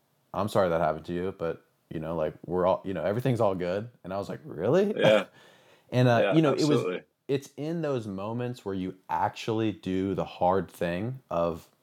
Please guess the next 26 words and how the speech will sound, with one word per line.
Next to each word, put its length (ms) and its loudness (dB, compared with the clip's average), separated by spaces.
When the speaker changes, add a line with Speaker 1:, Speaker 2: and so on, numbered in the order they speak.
Speaker 1:
opening 380 -2
up. 320 -4
I 60 2
mean, 160 6
everybody 400 4
who's 180 2
listening 500 0
is 200 -4
thinking 320 0
about 240 2
something 340 -4
that 100 -4
they 100 -4
went 220 -8
through 220 -4
that 140 -4
they've 180 2
never 280 -6
told 260 -10
anybody, 400 -10
ever. 260 2
And 500 -2
there 240 4
are 140 2
things 480 -2
that, 260 -2